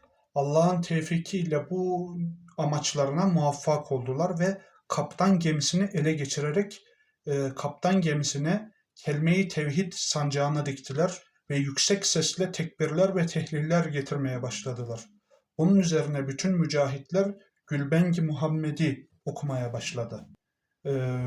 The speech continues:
düşmanın morali çöktü. Çünkü gördüler ki komutanlarının gemisi ele geçirilmiş ve komutanları öldürülmüş. Ee, hal böyle olunca düşman donanmasının psikolojisi çöktü ve moralleri kırıldı.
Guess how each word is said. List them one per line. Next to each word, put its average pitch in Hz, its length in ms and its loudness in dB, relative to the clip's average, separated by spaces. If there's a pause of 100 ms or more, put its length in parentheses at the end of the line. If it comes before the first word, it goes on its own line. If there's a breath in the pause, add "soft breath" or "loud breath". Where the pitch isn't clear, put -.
(140)
düşmanın 190 840 0
morali 160 640 2
çöktü. 160 540 -4
Çünkü 165 360 4
gördüler 160 580 2
ki 220 300 -4 (380 loud breath)
komutanlarının 151 880 0
gemisi 151 420 2
ele 147 260 2
geçirilmiş 190 640 2
ve 170 100 0
komutanları 156 600 0
öldürülmüş. 143 1000 0 (520)
Ee, 143 40 0 (880)
hal 160 260 2
böyle 185 240 4
olunca 202 480 2
düşman 180 400 0
donanmasının 143 840 -2
psikolojisi 143 760 -2
çöktü 170 420 -4
ve 185 100 4
moralleri 151 640 2
kırıldı. 113 540 -6